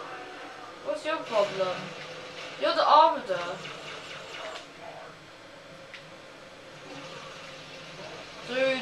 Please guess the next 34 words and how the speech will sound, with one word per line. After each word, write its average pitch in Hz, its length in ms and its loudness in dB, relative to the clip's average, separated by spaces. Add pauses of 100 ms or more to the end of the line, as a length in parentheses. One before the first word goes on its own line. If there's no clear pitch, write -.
(140)
I 240 200 12
have 240 100 2
a 240 120 -2
minigun. 233 540 2
Can - 260 -8
you 226 60 -4 (100)
please 233 160 -4
stop - 300 -4
trying? 226 240 4 (240)
Bro, 285 160 12
what 330 240 6
if - 60 -2
they 392 80 8
call 359 200 2
for 339 120 -4
the - 140 6
elevator? 202 840 4 (420)
Elevator? - 600 2
I 196 100 0
mean 214 160 -4 (120)
elevator. 190 800 -2 (1800)
Headshot. - 580 -4 (1900)
Headshot. 190 840 -4 (520)
Oh, 277 40 8
I've 247 180 6
got 233 200 4
a - 40 -4
mine - 240 4 (120)
thingy. 185 280 -6 (880)
Can 208 100 -2
I 202 80 2
have 208 80 -4
the 208 160 -8
mine? 208 260 -6